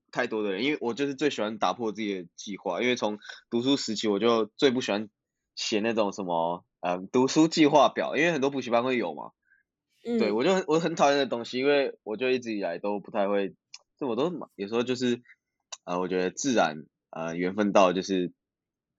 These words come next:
Speaker 1: 有时候可能
Speaker 2: 好佛系哦。
Speaker 1: 新的，新的事，嗯，也算是吧，但是新的事情可以做，可能我们就会继续去做这样，因为我也不会觉得说，先前我也不会觉得说自己可能会开 YouTube，但是开了就开了，那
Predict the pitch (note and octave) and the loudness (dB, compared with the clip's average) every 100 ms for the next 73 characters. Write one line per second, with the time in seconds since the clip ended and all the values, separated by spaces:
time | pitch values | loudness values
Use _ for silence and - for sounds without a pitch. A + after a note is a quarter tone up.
0 | - - F#2 G2+ G#2 G2+ B3 G3 A#3+ C#4 | -20 -4 2 8 8 8 6 6 8 6
1 | - - F4 A3 G3 G3+ A#3 A3 E3 A3+ | 4 4 4 6 6 8 10 10 8 8
2 | A3 F3 - _ - C3 C3 C3+ - - | 8 6 2 _ 6 6 6 -2 -8 2
3 | B2+ B2 A3+ E3 - C3+ A2+ E3+ E3+ - | 2 6 6 6 4 4 4 4 0 0
4 | G3 D3+ E3+ C3 C3+ A#2 - A2+ E2+ _ | 0 0 -2 0 -2 -2 -2 -4 -4 _
5 | - - G#2+ G#2+ G2 G2+ B2 A2+ A#2+ A2 | -20 -8 -6 -4 -4 -2 2 2 4 0
6 | F2 G#2+ - G2 - - G2+ - G2 F2 | 0 -8 -8 -8 -10 -16 -16 -6 -4 -2
7 | D2 G#2 A2 A2 G#2+ F#2+ G2 G#2 F2+ - | -2 0 0 2 0 0 0 0 -2 -10
8 | F2+ - F#2 F2 - _ _ - D3 C#3 | -10 -4 -4 -4 -10 _ _ 0 4 6
9 | C3 A#2 A#2+ A2 G#2+ A2+ G#2 A2 G#2+ F#2+ | 6 4 0 2 0 -2 -4 -4 -4 -4
10 | G#2 A2 F#2+ F#2+ G#2+ G2 G#2 G#2+ G#2+ G2 | -2 -2 -2 -2 -6 -2 -2 0 -2 -4
11 | - _ - B2+ A#2+ B2+ A2 G#2 F#2 F#2+ | -8 _ 4 6 6 0 0 2 0 -4